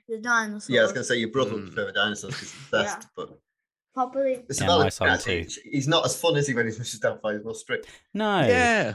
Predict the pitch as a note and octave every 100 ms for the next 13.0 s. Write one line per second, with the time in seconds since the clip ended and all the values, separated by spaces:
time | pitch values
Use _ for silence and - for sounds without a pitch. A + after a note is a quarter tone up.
0 | C3 E3 F3+ F3 F#3 F#3 F3+ G#3 B2+ A#2+
1 | A#2+ C#3+ D#3+ F3 E3 C#3+ G2 E2+ - A#2
2 | A#2 B2+ G3 F#3+ C#3 E3+ D#3+ C#3+ - _
3 | _ B2+ B2+ A#2 - _ - - C3 C3
4 | B2+ G2+ F2+ E2+ F#2 - G#2 - G#2 A#2+
5 | B2 A2 G#2 G2+ G2+ G#2+ G#2+ G2 F#2 F#2+
6 | F#2+ F#2 - F#2+ - G2+ F#2 G#2 G#2 F#2+
7 | F2+ - _ _ _ _ _ _ _ _
8 | _ _ _ - B2 - - A#2+ G#2 A2+
9 | A#2 A2+ G2+ - G2+ - G#2+ G#2 G2 F#2
10 | _ _ _ _ _ - C3+ - - A2
11 | G#2+ G#2+ A#2+ A2 F2+ E2 F2+ - G#2+ D3+
12 | D#3+ B2 - D#3 - A#2+ A2 - A2 G2+